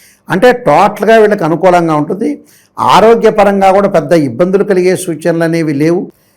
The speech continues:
అంటే ఈ ప్లాన్లో వెళ్ళాలి, దీనిలో వెళ్ళాలి, ఒక రూట్ మ్యాప్ అనేది గీసుకునే అవకాశాలు ఎక్కువగా ఉంటాయి. కాబట్టి శుక్రుడు యొక్క బలం వల్ల లగ్జరీగా అనుభవించే అవకాశాలు ఎక్కువ ఉంటాయి.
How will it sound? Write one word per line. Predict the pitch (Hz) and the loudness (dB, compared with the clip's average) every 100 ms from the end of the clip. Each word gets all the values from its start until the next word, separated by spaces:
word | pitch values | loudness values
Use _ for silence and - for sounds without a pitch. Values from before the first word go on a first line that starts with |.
| _ - | _ -6
అంటే | 185 190 | 0 4
ఈ | 175 | 4
ప్లాన్లో | 170 160 170 196 190 | 2 2 2 4 4
వెళ్ళాలి, | 160 151 143 143 135 - | 4 2 2 2 -2 -6
దీనిలో | 117 147 160 151 | -2 2 4 4
వెళ్ళాలి, | 143 143 156 139 151 151 - - _ _ - | 4 4 4 2 2 -2 -6 -20 _ _ -4
ఒక | 170 175 160 151 135 | -2 2 4 4 4
రూట్ | 131 262 247 254 | 4 2 2 2
మ్యాప్ | 240 226 226 | 2 4 2
అనేది | 196 190 175 | 0 0 0
గీసుకునే | 175 180 | -2 -2
అవకాశాలు | 160 156 147 - 190 | -2 0 -2 0 -2
ఎక్కువగా | 156 143 113 101 | -2 -2 0 0
ఉంటాయి. | 87 - - _ _ _ _ _ _ - | 0 -10 -12 _ _ _ _ _ _ 0
కాబట్టి | 214 247 220 | 2 2 0
శుక్రుడు | - - 262 254 | -4 -4 -2 0
యొక్క | - - | 0 0
బలం | 170 175 175 | 2 2 2
వల్ల | 180 170 135 | 2 0 0
లగ్జరీగా | 143 139 202 233 233 214 | -2 0 4 4 4 2
అనుభవించే | 180 160 185 165 165 | 0 0 -2 0 0
అవకాశాలు | 147 131 131 170 | 0 -2 -2 -4
ఎక్కువ | 143 123 | -6 -8
ఉంటాయి. | 101 98 | -8 -10